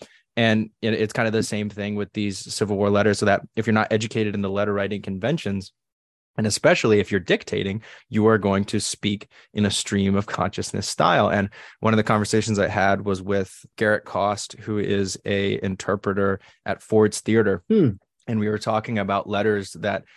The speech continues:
Speaker 1: soldiers sent after the assassination of Abraham Lincoln. And there was this strange pattern where they would talk about the assassination of Abraham Lincoln, and in two or three letters in a row, completely different authors, completely different regiments, completely different geographic locations,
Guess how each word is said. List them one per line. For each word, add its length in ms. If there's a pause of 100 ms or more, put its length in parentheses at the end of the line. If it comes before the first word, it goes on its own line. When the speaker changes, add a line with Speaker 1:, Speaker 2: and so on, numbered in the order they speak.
(140)
Speaker 1:
soldiers 480
sent 360
after 280
the 120
assassination 640
of 100
Abraham 440
Lincoln. 400 (260)
And 140
there 80
was 140
this 160
strange 680
pattern 600 (300)
where 380 (300)
they 160
would 260
talk 320
about 460
the 100
assassination 600
of 100
Abraham 400
Lincoln, 400
and 100
in 140
two 200
or 100
three 220
letters 320
in 80
a 80
row, 240
completely 520
different 340
authors, 360
completely 460
different 300
regiments, 480
completely 400
different 280
geographic 480
locations, 520